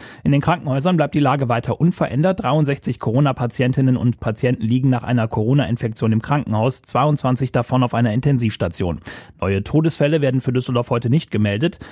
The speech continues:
Seit Beginn der Pandemie im März vergangenen Jahres haben vierhundertsiebenundsechzig Menschen ihre Infektion nicht überstanden.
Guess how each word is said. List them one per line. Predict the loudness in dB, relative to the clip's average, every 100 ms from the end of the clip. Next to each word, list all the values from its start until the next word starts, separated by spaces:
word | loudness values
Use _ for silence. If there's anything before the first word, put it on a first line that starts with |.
| -12
Seit | -6 -4
Beginn | -2 0 2
der | 2
Pandemie | 0 -2 2 2 2
im | 2
März | 2 0
vergangenen | -2 0 2 2
Jahres | 2 2 -2 -2
haben | -2 -2
vierhundertsiebenundsechzig | 0 0 0 0 2 2 2 -2 -4 0
Menschen | 0 0 -2
ihre | -2 0
Infektion | -2 -4 -4 0 0
nicht | 0 -2
überstanden. | -6 -6 -6 -8 -10